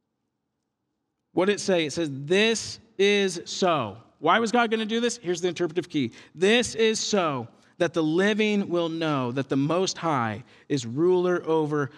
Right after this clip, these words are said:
human kingdoms. He gives them to anyone he wants and sets the lowliest of people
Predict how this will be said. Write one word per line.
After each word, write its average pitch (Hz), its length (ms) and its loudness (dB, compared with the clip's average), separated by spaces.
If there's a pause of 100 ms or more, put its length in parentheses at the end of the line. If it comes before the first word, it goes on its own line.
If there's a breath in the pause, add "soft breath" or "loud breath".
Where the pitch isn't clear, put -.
human 160 360 0
kingdoms. 110 600 -4 (400)
He 160 140 0
gives 175 380 0
them 202 180 0
to 185 180 -2
anyone 190 460 0
he 190 140 0
wants 143 480 -4
and 156 120 -2
sets 170 400 -4
the 156 140 -2
lowliest 165 520 0
of 151 120 -10
people 135 480 -4